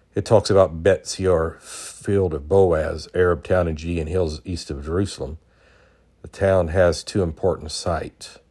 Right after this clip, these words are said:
Field of Boaz, where according to tradition, Boaz met Ruth, is recounted in the book of Ruth. Now, as far as did they find, uh, an archaeological fact or something,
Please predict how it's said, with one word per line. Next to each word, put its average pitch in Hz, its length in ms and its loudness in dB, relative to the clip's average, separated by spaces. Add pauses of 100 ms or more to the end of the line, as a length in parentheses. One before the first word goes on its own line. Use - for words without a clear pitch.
(640)
Field 110 220 4
of 82 100 0
Boaz, 92 360 8
where 92 100 4
according 92 400 4
to 76 80 -4
tradition, 78 640 -4
Boaz 80 400 0
met 78 240 -10
Ruth, 87 400 -6
is 80 140 -10
recounted 80 320 -8
in 82 60 -14
the - 60 -10
book - 100 -16
of - 60 -14
Ruth. - 560 -20
Now, 101 300 6 (720)
as 107 240 4
far 120 400 8
as 85 560 2 (1400)
did 98 220 2
they 90 140 4
find, 98 800 4 (840)
uh, - 420 -6 (2000)
an 82 160 -4
archaeological 98 720 2
fact 92 420 0
or 87 60 -6
something, 87 340 -4